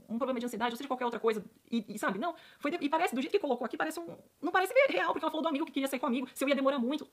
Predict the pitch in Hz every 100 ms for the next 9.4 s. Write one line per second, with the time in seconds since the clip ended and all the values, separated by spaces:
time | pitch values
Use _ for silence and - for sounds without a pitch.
0 | - 453 208 180 196 - - 277 277 262
1 | 180 - 254 285 269 277 254 370 240 269
2 | 277 285 302 294 277 240 247 277 269 320
3 | 226 226 262 269 285 277 277 - 269 240
4 | 208 262 311 269 254 180 - 262 220 254
5 | 254 240 247 262 269 269 233 294 254 196
6 | 254 - 208 185 - _ _ _ _ -
7 | - - 294 254 302 277 233 - 226 240
8 | 294 277 240 180 185 262 269 262 262 240
9 | 262 247 311 226